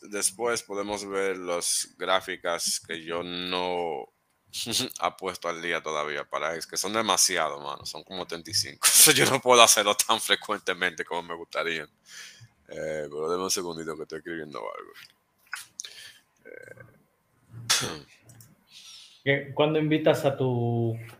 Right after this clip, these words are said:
Speaker 2: canal a Karim?
Speaker 1: Eh, no sé, porque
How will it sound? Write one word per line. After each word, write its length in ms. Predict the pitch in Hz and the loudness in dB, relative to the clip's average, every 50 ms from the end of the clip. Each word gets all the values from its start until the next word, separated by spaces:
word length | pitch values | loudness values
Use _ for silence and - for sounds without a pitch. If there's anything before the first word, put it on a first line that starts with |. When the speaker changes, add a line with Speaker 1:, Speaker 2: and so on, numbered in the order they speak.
| _ _ _ _ _ | _ _ _ _ _
Speaker 2:
canal 380 | - 127 127 135 143 151 156 151 | 2 2 4 6 6 8 8 6
a 120 | 147 151 | 6 6
Karim? 420 | 139 131 147 160 165 147 - - - - - - - - - - - - - _ - - - - 277 - - - - - - _ _ - - - - | 6 6 6 6 6 2 0 -4 -10 -14 -16 -16 -16 -14 -16 -16 -18 -20 -20 _ -18 -16 -14 -14 -14 -14 -16 -16 -16 -18 -18 _ _ 0 0 2 4
Speaker 1:
Eh, 340 | - 135 143 143 143 143 139 139 | 6 8 8 8 8 8 6 6
no 180 | 160 190 185 143 | 6 6 6 6
sé, 280 | - - 143 160 185 180 | 6 6 8 8 8 8
porque 460 | 160 170 - - 156 147 131 123 - | 8 4 4 8 10 10 10 10 8